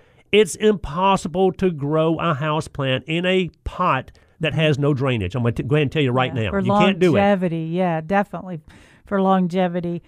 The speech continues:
Speaker 2: It's, uh, and the thing, houseplants, I don't, what one would I, would I not like? Okay,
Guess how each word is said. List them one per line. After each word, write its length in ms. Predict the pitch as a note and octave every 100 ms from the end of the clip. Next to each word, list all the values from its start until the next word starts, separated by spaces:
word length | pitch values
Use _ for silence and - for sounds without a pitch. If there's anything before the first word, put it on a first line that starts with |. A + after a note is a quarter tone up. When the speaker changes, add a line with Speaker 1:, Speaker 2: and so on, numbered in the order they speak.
| _ _ -
Speaker 2:
It's, 400 | A3 A3+ A3+ -
uh, 240 | A3 G#3 A#3+
and 220 | C4 C4+
the 140 | C#4 A#3+
thing, 560 | - F4 G4 E4 - _ _ _ _ _ _ _ -
houseplants, 720 | A3+ C#4 - - C#4 C4+ A#3+ -
I 280 | A3+ C4+ A3 _ _ _ _ _ _ _
don't, 680 | - G#3 G#3+ A3 A#3+ A#3 A3+
what 180 | C#4 C4+
one 260 | C#4 C4+
would 200 | A3 G3 F#3
I, 260 | F3+ F#3
would 220 | - F3 E3+
I 300 | D#3 D#3 D3+
not 520 | D#3 D#3+ E3 E3 E3+ -
like? 520 | F#3 E3+ D#3+ C#3+ - -
Okay, 340 | G3 G#3 G#3